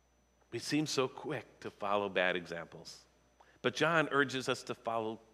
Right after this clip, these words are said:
good. Follow good examples. So practice number three is do good. And then finally,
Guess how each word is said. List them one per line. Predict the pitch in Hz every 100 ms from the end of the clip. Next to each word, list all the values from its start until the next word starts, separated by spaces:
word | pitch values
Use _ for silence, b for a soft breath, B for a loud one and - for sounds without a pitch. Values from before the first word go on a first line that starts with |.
| _ _ _
good. | - 120 85 78 - _ _ _ _ _ _ _ _ _ _ _ _
Follow | 175 180
good | 139 147 131
examples. | 104 95 82 - - - - _ _ _ _ _ _ b b
So | - 160
practice | 113 147 151 175 151
number | 151 151
three | 139 95 85 - _ _ _ _ _ _ _ _ _
is | 113 104
do | 101
good. | 90 87 - - _ _ _ _ _ _ _ _ _ _ _ _ - b b b
And | - 131
then | 160
finally, | 165 202 180 143